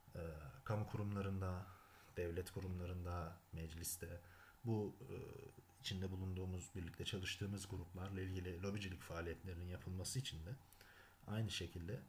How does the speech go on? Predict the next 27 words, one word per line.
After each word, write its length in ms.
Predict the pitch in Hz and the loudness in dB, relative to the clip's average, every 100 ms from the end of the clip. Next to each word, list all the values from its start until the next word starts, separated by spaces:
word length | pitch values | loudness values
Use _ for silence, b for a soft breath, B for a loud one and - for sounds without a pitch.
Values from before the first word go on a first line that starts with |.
| - | -6
e, 40 | 85 - - | -4 -6 -4
emek 260 | 104 113 98 | 0 0 0
verilmesi 480 | 87 82 80 - | 0 0 -2 -4
gerektiğini, 520 | 73 71 - - 87 131 - B B B - | -6 -8 -10 -6 -2 -2 -4 B B B 0
bu 120 | 113 | 2
insanlarla 640 | 101 - 98 98 95 92 | 2 0 0 2 0 0
ilgili 240 | 90 95 92 | -2 -2 0
üretilecek 580 | 95 95 95 95 95 | 0 -2 0 0 0
program, 440 | - 98 95 95 95 | 2 2 4 0 2
proje 280 | 95 87 90 | 0 2 0
ve 40 | |
sosyal 380 | 87 87 - 95 | -2 -2 0 -2
politikalara 800 | - 82 82 - 98 85 85 87 - B B B - | -2 -4 -4 0 0 2 0 -4 -14 B B B -8
ciddi 320 | 101 - 104 | -8 -2 -2
anlamda 360 | 90 80 78 87 | 0 -2 -2 -4
ihtiyaç 460 | - 98 92 - | 0 0 0 0
duyulduğunu 500 | 92 85 85 87 82 | 0 0 0 -2 0
da 80 | 101 | 0
aslında 440 | 90 - 92 110 135 B B B | 2 2 2 0 0 B B B
düşünebiliyoruz 720 | 117 - 107 104 101 92 104 104 | 2 6 4 4 2 2 2 0
bu 60 | |
filmi 320 | 101 92 95 | -2 -2 -2
izledikten 600 | 98 95 90 85 - 92 | -2 -4 -4 -6 -4 -4
sonra 320 | 92 87 80 90 | -2 -4 -4 -2
neler 260 | 92 95 | 2 2
yapılabileceğiyle 840 | 92 87 90 85 85 82 87 82 85 | 2 2 2 2 2 0 0 0 -2
ilgili. 320 | 82 87 | -6 -2